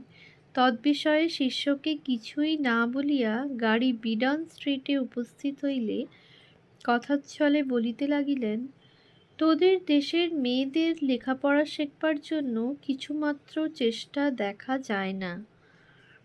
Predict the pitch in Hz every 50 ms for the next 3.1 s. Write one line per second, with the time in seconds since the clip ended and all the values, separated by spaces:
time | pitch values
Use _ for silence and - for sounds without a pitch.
0 | _ _ _ _ _ _ _ _ _ - 277 269 262 269 269 269 254 240 226 -
1 | 262 262 262 277 269 277 285 294 285 - 302 302 277 254 240 247 262 262 233 226
2 | 208 202 214 254 285 285 - - 196 196 - _ - - - 196 190 196 - -
3 | -